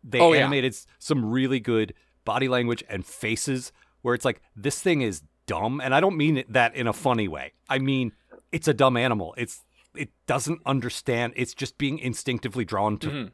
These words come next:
Speaker 1: to heat, to, to live. And it doesn't understand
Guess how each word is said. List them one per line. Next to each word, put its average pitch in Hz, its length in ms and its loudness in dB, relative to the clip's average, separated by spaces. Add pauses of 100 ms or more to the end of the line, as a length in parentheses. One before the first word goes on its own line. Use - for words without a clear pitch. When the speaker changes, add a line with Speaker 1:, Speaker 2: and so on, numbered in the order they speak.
(120)
Speaker 1:
to 101 140 -8 (440)
heat, 175 400 -4 (300)
to, 135 120 -4
to - 240 -6
live. 101 480 -2 (440)
And 151 140 -4
it 139 120 -2
doesn't 147 340 -2 (100)
understand 110 880 -4